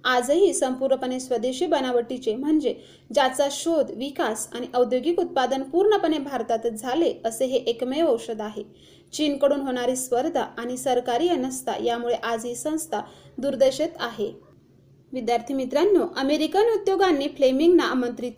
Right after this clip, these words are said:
करून एक लाख डॉलरची गौरव रक्कम दिली. त्यांनी ती रक्कम त्यांच्या सेंट मेरीज मेडिकल स्कूलला दिली. तीस युरोपीय आणि अमेरिकन विद्यापीठांनी त्यांना मानद डॉक्टरेट दिली.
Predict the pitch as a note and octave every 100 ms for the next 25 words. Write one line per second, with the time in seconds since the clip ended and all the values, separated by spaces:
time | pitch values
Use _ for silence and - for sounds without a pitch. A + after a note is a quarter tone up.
0 | - D4+ E4+ - - C4 C4 B3 D#4 D4+
1 | B3+ B3 A#3 A#3+ A#3 A3+ B3 D4 C#4 -
2 | A3+ G#3+ G#3+ G3 G#3 - - _ B3 B3
3 | B3+ C4 C4+ C#4 - D4+ B3 B3+ A#3+ C#4
4 | C4+ - C#4+ E4 G4 F4+ D#4 D4+ D4+ C#4
5 | B3 A3+ - B3+ - - A#3+ A3 G#3 A3
6 | G3+ G#3+ - - - D#4+ G4 - G4 F4+
7 | F4 F4 E4+ B3 - B3+ - B3+ C4 C4
8 | B3+ B3+ A#3+ G#3+ A#3+ B3 A#3 F4 E4+ A#3
9 | G#3+ C4+ D#4+ D4 G3+ - B3+ B3+ E4 F#4+
10 | E4 C#4 B3+ B3 A#3 A3 G3 -